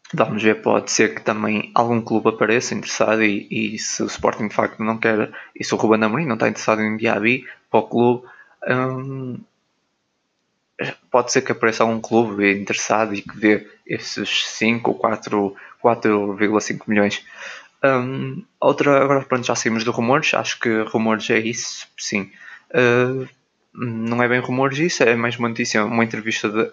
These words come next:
Adriano Silva. Adriano Silva, que já falámos aqui várias vezes,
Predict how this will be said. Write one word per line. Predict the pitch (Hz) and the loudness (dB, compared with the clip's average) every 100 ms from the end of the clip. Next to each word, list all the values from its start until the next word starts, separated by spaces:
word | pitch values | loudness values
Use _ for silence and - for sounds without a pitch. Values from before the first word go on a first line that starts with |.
| - | 0
Adriano | 113 110 113 110 | 2 2 -2 -2
Silva. | - 135 143 | 4 6 6
Adriano | 113 110 110 | 4 0 -2
Silva, | - 110 107 - - - - | 2 4 4 0 -14 -16 -2
que | |
já | 123 | -2
falámos | 120 117 120 110 | 2 2 2 2
aqui | 107 - 117 117 | 0 0 0 0
várias | 120 113 113 | 0 -2 0
vezes, | 104 110 123 - - | 4 4 4 0 -4